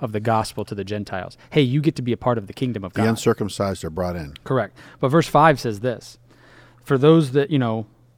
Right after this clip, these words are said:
Speaker 1: are doing the things that you mentioned in those verses, right? Number five, it says, "Even to them I will give in my house and within my walls a place and a name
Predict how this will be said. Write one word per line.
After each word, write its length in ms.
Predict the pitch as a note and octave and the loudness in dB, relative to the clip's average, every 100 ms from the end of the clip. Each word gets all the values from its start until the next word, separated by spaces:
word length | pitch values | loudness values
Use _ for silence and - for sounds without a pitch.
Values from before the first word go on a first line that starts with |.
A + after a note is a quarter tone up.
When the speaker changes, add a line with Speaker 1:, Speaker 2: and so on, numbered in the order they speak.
| _ _ - | _ _ -4
Speaker 1:
are 140 | C3+ | -2
doing 300 | B2 D3 D#3 | 2 4 6
the 80 | D3 | 4
things 220 | C#3 C3+ | 2 2
that 100 | C3 | 2
you 80 | C3 | 0
mentioned 280 | C3+ B2+ B2+ | 2 2 0
in 60 | |
those 160 | B2+ C#3+ | 0 -2
verses, 460 | B2+ G#2+ - A#2 A#2 | -4 -6 -8 -12 -8
right? 200 | A2+ D3 E3+ | -8 -8 -4
Number 180 | B2+ A#2+ | -2 4
five, 160 | C#3+ | 4
it 40 | A#2+ | 4
says, 140 | A#2+ | -2
"Even 280 | C#3+ F3+ G#3+ | 2 6 6
to 120 | - | 6
them 400 | G3 C#3+ A#2 D#3 D#3+ - | 4 4 4 0 -4 2
I 140 | C3+ | 4
will 160 | C#3+ C#3 | 6 4
give 340 | C3+ D#3 B2 | 6 6 4
in 180 | - C3 | 0 0
my 240 | A#2+ D#3 | 4 4
house 320 | C3 B2 G#2+ - | 4 0 -2 -6
and 100 | A#2+ | -6
within 200 | A#2+ D#3 | 0 2
my 160 | D3+ | 4
walls 320 | C3+ A#2+ A2+ - | 2 0 -2 -6
a 80 | B2 | -12
place 440 | - D#3 D3+ D3 | -4 2 2 2
and 100 | D3 | -2
a 60 | C#3 | 0
name 400 | C3+ C3 A#2 | 2 0 -2